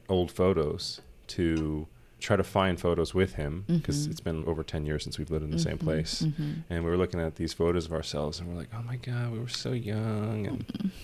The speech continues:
Speaker 1: so attractive and we didn't even know it then."
Speaker 2: Like, look how vibrant we looked. And I just spent all this time in Korea thinking, like, you know, all these things about me because I didn't fit into the cultural standard of beauty there. And I'm looking at myself like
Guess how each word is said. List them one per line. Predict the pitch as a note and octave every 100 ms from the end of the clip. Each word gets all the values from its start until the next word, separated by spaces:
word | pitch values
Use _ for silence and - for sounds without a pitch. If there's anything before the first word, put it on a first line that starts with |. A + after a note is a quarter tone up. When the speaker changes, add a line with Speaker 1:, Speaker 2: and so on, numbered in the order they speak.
| -
Speaker 1:
so | - - G#2 G#2+
attractive | G#2+ - G2+ - G2+ G2+ G2+ G2 F#2
and | E2+ F#2
we |
didn't | G#2+ G2
even | E2 F2
know | E2+ G#2 A2+
it | -
then." | G#2+ G#2+ G#2 G#2
Speaker 2:
Like, | G2+ G#3
look | A3
how | - A3+ A3
vibrant | F#3 F#3 F#3 G3 G3 -
we | G3+ G3+
looked. | F#3+ F#3 F#3 F#3 F#3
And | F3
I | E3+
just | F3+ F3+
spent | - F3+ -
all | E3+ F3+
this | F3+
time | - F3 E3+
in | F3
Korea | - E3+ E3+
thinking, | D#3+ E3+ E3 D#3+
like, | D#3 C#3+ - - - - - - - - - -
you | F3
know, |
all | D#3+ E3+
these | F#3 F3+
things | - E3 E3+
about | D#3
me | D#3 D3+
because | D3 D#3
I | C#3
didn't | C#3+ D#3+ D#3
fit | - D3+
into | D3 - C3 B2 - - - - - - - -
the | E3
cultural | - F3 D#3+ - D#3+ D3 C#3 - - - - - B2+
standard | - E3+ D#3 D#3
of | D3 -
beauty | C#3+ C#3+ D3
there. | D3 C#3+
And | D3
I'm | F3 F#3+
looking | A3 F4+
at | E4
myself | A3+ - E3+ -
like | F2+